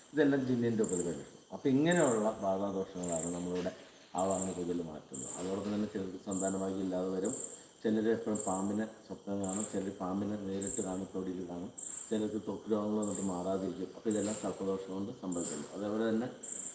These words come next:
നമ്മുടെ ഭവനങ്ങളിൽ മാരക രോഗങ്ങൾ എപ്പോഴും വന്നുകൊണ്ടിരിക്കുന്നുണ്ടെങ്കിൽ ഇതെല്ലാം സർപ്പദോഷ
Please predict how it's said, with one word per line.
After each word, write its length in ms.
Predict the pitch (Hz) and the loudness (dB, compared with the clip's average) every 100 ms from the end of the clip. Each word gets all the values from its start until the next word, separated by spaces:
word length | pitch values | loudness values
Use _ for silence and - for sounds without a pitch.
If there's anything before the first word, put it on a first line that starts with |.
| - | -4
നമ്മുടെ 200 | 117 123 117 | -4 -2 0
ഭവനങ്ങളിൽ 420 | 117 117 120 127 113 | 0 0 -2 -2 0
മാരക 280 | 110 117 120 117 | 2 4 4 6
രോഗങ്ങൾ 340 | 117 110 104 - - - - 110 | 6 4 0 -6 -14 -20 -10 -2
എപ്പോഴും 260 | 120 117 113 | 0 2 2
വന്നുകൊണ്ടിരിക്കുന്നുണ്ടെങ്കിൽ 960 | 110 110 110 107 98 98 101 92 90 - 101 | 2 2 0 -2 -4 -6 -4 -6 -6 -4 0
ഇതെല്ലാം 280 | - 104 104 | 2 0 -2
സർപ്പദോഷ 440 | 98 95 110 107 | -6 -4 -4 -4